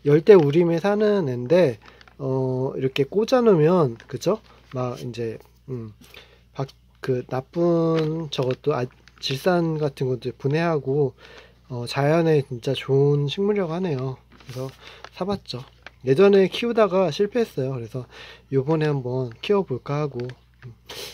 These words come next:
요번에 잘 크면 좋겠는데 걱정이에요. 요즘 물 좀 잘 맞-, 물 맞추는 시기라서 얘가 잘 클지. 예전에 실패한 적이 있어서 그러네요. 한번,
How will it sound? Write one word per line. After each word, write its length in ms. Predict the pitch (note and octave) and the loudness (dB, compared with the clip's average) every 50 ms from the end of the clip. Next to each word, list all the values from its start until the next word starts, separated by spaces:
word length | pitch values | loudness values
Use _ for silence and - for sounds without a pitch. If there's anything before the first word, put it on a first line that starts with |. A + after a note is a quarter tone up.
| - _ - | -18 _ -10
요번에 180 | B2 C3 C#3 | -4 -4 -4
잘 200 | B2+ - - A#2+ A#2+ | -4 -4 -8 -12 -10
크면 240 | - - D#3+ D#3 C#3+ | -6 -4 -2 -2 -2
좋겠는데 640 | - - - - C#3+ C#3 C3 A#2+ G#2+ A#2 B2 A#2+ - - | -4 -6 -8 -6 -6 -4 -4 -6 -8 -10 -12 -14 -16 -18
걱정이에요. 640 | - B2 - - C#3+ C#3 C#3 C3 A#2 A#2 A#2+ B2 D3+ - _ _ - - - - - _ _ _ - | -20 -16 -8 -4 -2 0 0 0 -2 -4 -8 -12 -14 -16 _ _ -20 -20 -20 -20 -20 _ _ _ -16
요즘 260 | B2 B2 A#2+ A#2+ A2+ A2 | -12 -10 -10 -10 -10 -6
물 640 | C3 C#3 D#3 D#3+ E3 D#3+ D#3+ D#3 D3+ D3+ D3+ D3 C3+ | -2 0 2 2 2 2 2 2 2 2 2 0 -2
좀 260 | - C#3 C3 C3 B2+ | -4 -6 -6 -6 -8
잘 260 | - - - B2+ B2 | -8 -8 -6 -6 -6
맞-, 240 | A#2+ A#2+ B2 C3 - _ _ _ _ _ _ _ _ _ - - | -6 -6 -6 -8 -8 _ _ _ _ _ _ _ _ _ -18 -12
물 400 | C#3+ B2+ A#2+ A2+ B2+ C#3 E3+ F3 | -12 -10 -8 -4 0 2 4 4
맞추는 540 | D3+ C3 B2+ A#2 - - - D#3+ D#3 D3+ D3+ | 4 2 -2 -4 -6 -8 -4 -2 0 0 0
시기라서 680 | D3 - G#3 G3 G3 - F3 C#3 A#2 - F3 F3 D3+ C3+ - - - - - - - - - - - - - - | -2 -4 -6 -8 -6 -6 -6 -6 -6 -6 -6 -6 -6 -8 -12 -18 -20 -20 -20 -20 -20 -20 -20 -20 -20 -20 -16 -12
얘가 140 | B2+ B2 A#2+ | -10 -10 -10
잘 240 | - - A#2 A#2+ | -8 -10 -10 -10
클지. 600 | - - - G3 G3 - - - B2+ B2 B2 B2 - _ _ _ - | -10 -6 -6 -6 -6 -8 -12 -10 -8 -10 -10 -12 -16 _ _ _ -10
예전에 260 | A#2+ B2 C3+ C3 B2+ | -4 -2 -2 -2 -2
실패한 600 | B2 - F#3 G3 - A#3+ G#3+ G3 F3+ F3+ E3+ D#3+ | -2 -2 -4 0 2 2 2 2 2 -2 -2 -2
적이 220 | D3 C#3+ A#2+ A2+ | 0 -2 -2 -2
있어서 440 | G#2+ - - A#2 G#2+ C#3 D#3+ D3+ C#3 - _ _ _ - - - - | -6 -14 -16 -14 -10 -8 -8 -8 -10 -12 _ _ _ -20 -20 -20 -18
그러네요. 260 | - - A#2 G2+ G2+ G2+ - - - _ - - - - - _ - | -16 -16 -16 -16 -16 -16 -18 -20 -20 _ -20 -20 -20 -20 -20 _ -20
한번, 340 | - A#2+ A#2+ B2 C3+ D#3+ | -16 -14 -12 -10 -10 -12